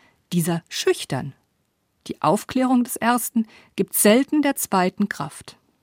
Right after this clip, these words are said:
Und zuletzt: „Politische Institutionen können allein den Charakter einer Nation begründen.“ Nun stand die Natur der Regierung in Deutschland zur philosophischen Aufklärung der Deutschen beinahe im Gegensatz.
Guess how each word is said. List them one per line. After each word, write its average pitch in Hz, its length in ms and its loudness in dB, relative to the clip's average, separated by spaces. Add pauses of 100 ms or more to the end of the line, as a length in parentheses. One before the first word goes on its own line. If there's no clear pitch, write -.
(1000)
Und 175 160 0
zuletzt: 165 500 -4 (960)
„Politische 254 560 4
Institutionen 226 1040 4
können 202 320 4
allein 185 500 6
den 156 160 0
Charakter 202 500 -2
einer 202 200 4
Nation 214 500 4
begründen.“ - 600 -8 (920)
Nun 240 140 8
stand 254 260 8
die 254 60 10
Natur 285 460 6
der 247 160 4
Regierung 233 500 4
in 202 100 6
Deutschland 208 560 2
zur 190 160 -2
philosophischen 202 760 2
Aufklärung 214 640 2
der 185 140 2
Deutschen 185 420 2
beinahe 160 340 4
im 151 120 -2
Gegensatz. 247 680 0